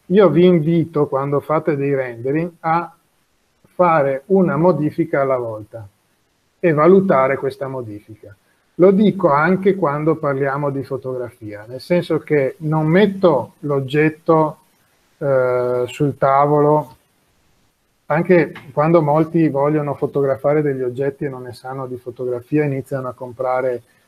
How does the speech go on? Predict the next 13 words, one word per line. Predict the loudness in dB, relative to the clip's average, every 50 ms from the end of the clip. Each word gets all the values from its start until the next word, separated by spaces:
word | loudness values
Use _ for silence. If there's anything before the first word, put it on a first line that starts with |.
| _ _ _ _
i, | -8 -8 -8 -8 -8
i | -6 -4 -2 0
light | 2 2 4 2 2 0 -2
box, | -10 -12 -12 -12 -14 -16 -18 -20 -20 -20 -20 -20 -20 -10 -2 0 2 2 2 0 -4 -14 -8 -2 0
eh, | 2 2 2 0 -2 -4 -6 -4 -4 -2 -2 -2 -4 -4
iniziano | -6 -8 -8 -6 -8 -8 -8
a | -10
comprare | -12 -14 -14 -4 -2 0 2 2 0 -2
quei | -2 -6 -8 -8 -6
cubi | _ 0 2 2 2 2 2 2 2 2 -2 -4 -6
di | -8 -8 -6 -6 -8 -4
luce | 0 2 2 2 2 0 0 -2 -2 -2
dove | 0 -2 -4 -4 -2 -2 -2 -2 -4